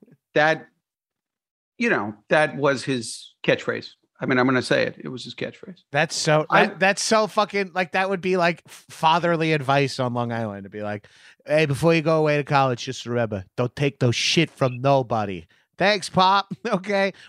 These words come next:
Speaker 2: What about, like, four oh one Ks or insurance? No? Okay, yeah. <laughs>
Speaker 1: What I said.
Speaker 2: <laughs>
Speaker 1: I,
Speaker 2: Just
Speaker 1: y-, the
Speaker 2: kidding.
Speaker 1: college thing reminds me, you were talking about your roommate. I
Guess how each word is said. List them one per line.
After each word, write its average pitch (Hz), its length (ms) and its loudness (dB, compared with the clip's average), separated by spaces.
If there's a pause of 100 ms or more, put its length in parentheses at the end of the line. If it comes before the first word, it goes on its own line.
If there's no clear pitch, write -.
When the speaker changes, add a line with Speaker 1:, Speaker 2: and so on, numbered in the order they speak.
Speaker 2:
What 202 140 2
about, 247 320 0
like, 202 220 0
four 208 340 0
oh 202 100 2
one 196 260 -4
Ks 190 460 0
or 175 100 2
insurance? 180 460 -2
No? 202 300 4
Okay, 208 340 0
yeah. 175 220 2 (100)
<laughs> 170 120 -8
Speaker 1:
What 170 180 6
I 170 100 4
said. 147 440 0 (160)
Speaker 2:
<laughs> - 180 -20 (440)
Speaker 1:
I, 196 160 4
Speaker 2:
Just 185 140 0
Speaker 1:
y-, 220 60 2
the - 20 -2
Speaker 2:
kidding. 202 220 2
Speaker 1:
college 269 560 0
thing 240 240 -2
reminds 196 440 0
me, 185 80 -2
you 151 120 2
were 147 40 0
talking 160 260 4
about 151 220 0
your 135 120 -2
roommate. 156 460 2 (1600)
I 160 60 -2